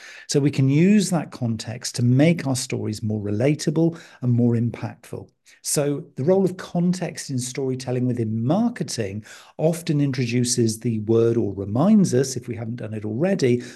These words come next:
of the word cu-, or the words customer persona, because the context is all about revisiting our target customer persona, so the audience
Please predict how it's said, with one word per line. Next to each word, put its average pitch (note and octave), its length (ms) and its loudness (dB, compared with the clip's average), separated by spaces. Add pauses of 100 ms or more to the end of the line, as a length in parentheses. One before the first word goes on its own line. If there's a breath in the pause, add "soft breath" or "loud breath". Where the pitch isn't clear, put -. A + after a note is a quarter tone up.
(160 loud breath)
of C3 140 -6
the B2+ 80 0
word B2 420 2
cu-, - 180 -12
or C3 220 -2
the A#2 60 -4
words B2 360 0
customer B2 560 -6
persona, A2+ 640 -6 (480 loud breath)
because C#3 220 0
the - 140 -2
context F3+ 800 2
is C#3 160 -8 (140)
all E3+ 460 4
about B2+ 520 -2 (300 loud breath)
revisiting B2+ 960 0
our A#2 280 -8
target C3 760 0 (240 loud breath)
customer A#2 500 -4
persona, A2 580 -4
so - 160 -6
the B2 200 -2
audience A2+ 920 0